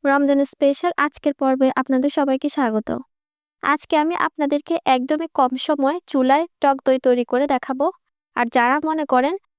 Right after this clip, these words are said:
মাটির পাত্র ছাড়া দই পারফেক্ট হয় না, তাদেরকে আমি আজকে কাচের বাটিতে টক দই পারফেক্টভাবে তৈরি করে দেখাবো। আশা করছি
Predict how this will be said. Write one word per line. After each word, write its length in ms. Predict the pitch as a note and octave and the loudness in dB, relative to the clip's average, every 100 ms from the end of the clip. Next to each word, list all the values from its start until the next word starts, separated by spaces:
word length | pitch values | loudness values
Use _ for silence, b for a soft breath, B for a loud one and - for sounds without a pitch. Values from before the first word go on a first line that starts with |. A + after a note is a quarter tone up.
| _ - | _ -2
মাটির 280 | C4+ C4+ C4 | 0 0 0
পাত্র 260 | B3+ - C4 B3+ | 0 0 -2 0
ছাড়া 240 | C#4 C#4 D#4 | 2 2 2
দই 180 | C4+ C4 | 2 2
পারফেক্ট 460 | - A#3+ - D4 - | 2 0 -2 -6 -4
হয় 200 | C#4+ B3 | -2 0
না, 60 | D4 A#4 _ _ _ | -2 -4 _ _ _
তাদেরকে 380 | C4 C#4 D#4 F4+ F4+ | 0 2 0 0 2
আমি 220 | B3+ B3+ C4+ | 2 2 4
আজকে 360 | C4+ - - D4+ - | 2 0 0 0 0
কাচের 360 | C#4 C#4+ C4+ C4 | -2 0 0 0
বাটিতে 420 | A#3 A#3 B3 - E4 G4 _ _ | 0 0 -2 0 0 -2 _ _
টক 140 | - C4+ C4 | 2 2 2
দই 140 | C4 C4+ | 0 2
পারফেক্টভাবে 600 | C4 - C#4 - D4+ C#4+ | -2 -2 -10 -4 -2 -2
তৈরি 240 | C#4 C#4 | 0 0
করে 200 | A#3 A3 G#3+ | 0 0 0
দেখাবো। 360 | G3+ - A#3+ - _ _ _ _ | -2 -6 -10 -14 _ _ _ _
আশা 240 | - B3 C#4+ | -4 -2 0
করছি 300 | D#4+ D#4 - | 0 -2 -4